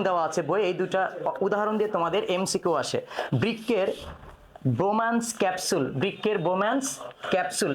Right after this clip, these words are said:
এটা একটু লিখে দেই। দেখো, এটা কোথায় অবস্থান করে? বৃক্কের বোম্যান্স ক্যাপসুল। এইটা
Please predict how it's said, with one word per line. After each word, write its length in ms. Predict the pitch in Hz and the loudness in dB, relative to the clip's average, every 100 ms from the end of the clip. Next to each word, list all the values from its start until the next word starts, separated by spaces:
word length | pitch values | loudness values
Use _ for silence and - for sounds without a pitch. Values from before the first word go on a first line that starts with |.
| 139 | -2
এটা 140 | 156 202 | -2 -2
একটু 140 | 202 214 185 | 0 0 0
লিখে 200 | 190 196 | 2 0
দেই। 140 | 165 233 165 | 0 2 0
দেখো, 220 | 165 185 226 170 | 0 0 0 0
এটা 120 | 208 208 | -2 0
কোথায় 320 | 240 233 226 208 | 0 2 2 4
অবস্থান 340 | 180 185 190 196 196 | 2 0 0 0 2
করে? 160 | 208 285 294 233 - - 123 | 2 0 -2 -8 -8 -2 0
বৃক্কের 520 | 185 180 - 202 254 320 - - - - _ - - - - - 127 147 | 0 -2 -2 0 2 0 -6 -20 -20 -20 _ -20 -20 -20 -20 -4 0 2
বোম্যান্স 540 | 185 196 208 175 - - 233 170 - 117 | 4 4 2 2 0 -2 -6 -10 -10 -10
ক্যাপসুল। 440 | - - 190 151 110 - - 110 131 117 117 139 113 - - - - - - - - - - 95 - 127 139 147 143 - - - - - - - - 110 - - - - - - - - 311 - - - - - - - 120 131 127 117 - 120 110 - - - - - - 120 - - - - - - 233 202 | -10 -4 0 2 0 -6 -8 -2 0 0 0 0 -4 -8 -16 -18 -18 -16 -14 -14 -12 -10 -10 -12 -6 -2 -2 -2 -6 -8 -14 -18 -18 -16 -14 -14 -18 -20 -20 -20 -14 -12 -10 -8 -8 -6 -6 -8 -10 -16 -12 -12 -8 -6 -2 -2 0 -2 -4 -2 -2 -4 -14 -20 -20 -12 -6 -4 -2 -4 -6 -10 -14 -10 -4 0
এইটা 180 | 247 | 0